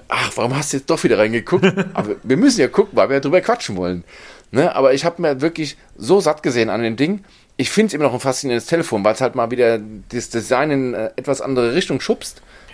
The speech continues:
Speaker 1: Ja?
Speaker 2: Ich kann
Speaker 1: Mal
Speaker 2: mir
Speaker 1: wieder
Speaker 2: vorstellen,
Speaker 1: be-
Speaker 2: dass es einen großen Aufschlag in der Gesellschaft geben wird, weil wir sprechen darüber. Aber neunundneunzig Prozent der Leute werden das Gerät dann irgendwann zum ersten Mal sehen.
Speaker 1: Genau,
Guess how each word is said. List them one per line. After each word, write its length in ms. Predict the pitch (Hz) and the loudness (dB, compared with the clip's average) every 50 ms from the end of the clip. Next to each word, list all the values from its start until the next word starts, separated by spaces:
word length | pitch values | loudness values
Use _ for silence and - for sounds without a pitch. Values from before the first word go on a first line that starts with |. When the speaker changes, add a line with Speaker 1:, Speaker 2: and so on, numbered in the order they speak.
| - - | -14 -6
Speaker 1:
Ja? 260 | - 104 - 196 190 - - | -2 -2 -2 -2 -4 -6 -12
Speaker 2:
Ich 100 | 143 - | -10 -4
kann 160 | - 160 196 | -2 -2 0
Speaker 1:
Mal 80 | 240 233 | 0 2
Speaker 2:
mir 60 | 254 | 2
Speaker 1:
wieder 100 | 147 156 | 4 2
Speaker 2:
vorstellen, 320 | 208 - - 143 185 180 | 2 2 0 0 0 2
Speaker 1:
be- 0 | |
Speaker 2:
dass 160 | 170 160 151 | 0 0 -2
es 120 | 170 156 147 | -2 -4 -2
einen 100 | 160 147 | -2 -2
großen 300 | 135 156 185 180 - 165 | 0 0 0 0 0 -2
Aufschlag 560 | 135 139 165 165 - - - 143 143 143 - | 0 0 -2 -2 -2 -6 -6 -4 -6 -6 -6
in 60 | 139 | -6
der 100 | 139 139 | -6 -4
Gesellschaft 600 | 131 127 123 127 127 123 - 131 113 - - - | -4 -2 -2 -2 -2 -2 -2 -2 -4 -4 -6 -8
geben 400 | - 113 110 101 104 107 101 98 | -6 -6 -6 -6 -6 -10 -10 -10
wird, 180 | 98 101 98 95 - | -10 -10 -10 -10 -12
weil 500 | - 104 104 113 117 123 123 127 123 123 | -16 -12 -10 -6 -2 0 0 0 0 -2
wir 240 | 117 127 147 147 135 131 135 - | -2 -2 -2 -2 -2 -4 -10 -12
sprechen 460 | - - - - - 135 - - 120 104 | -10 -12 -10 -10 -12 -12 -10 -8 -8 -8
darüber. 520 | 95 92 101 101 98 92 90 87 90 92 | -8 -8 -10 -10 -12 -12 -10 -12 -12 -10
Aber 340 | - - 117 120 120 117 117 - - - | -10 -6 -4 -2 -2 -4 -4 -8 -10 -6
neunundneunzig 880 | 135 135 131 127 135 143 143 143 135 135 131 131 135 - - 120 - _ | -4 -2 0 0 0 0 0 0 0 0 -2 -2 -4 -4 -8 -10 -10 _
Prozent 400 | - 131 - - 131 127 123 127 | -8 -6 -4 -2 -4 -2 -2 -2
der 80 | 120 | -2
Leute 580 | 120 120 123 131 131 - 139 123 117 117 117 113 | 0 2 2 0 0 0 -2 -4 -4 -4 -6 -4
werden 280 | 120 120 123 127 135 | -4 -4 -4 -4 -4
das 200 | 131 135 123 - | -4 -4 -4 -4
Gerät 340 | - 127 123 120 127 131 127 | -4 -4 -2 0 0 0 0
dann 180 | 151 - 127 123 | 0 -2 -2 -2
irgendwann 360 | 117 123 123 123 123 123 120 | -4 -4 -4 -4 -4 -4 -6
zum 160 | - 127 117 | -6 -8 -8
ersten 320 | 113 113 113 - - - 107 | -8 -8 -10 -10 -10 -10 -10
Mal 180 | 104 101 98 | -8 -10 -10
sehen. 220 | 87 90 90 92 - _ _ _ _ _ _ _ _ _ _ _ - - | -12 -12 -16 -18 -18 _ _ _ _ _ _ _ _ _ _ _ -8 0
Speaker 1:
Genau, 340 | - 139 127 87 73 - | 2 2 2 2 0 -4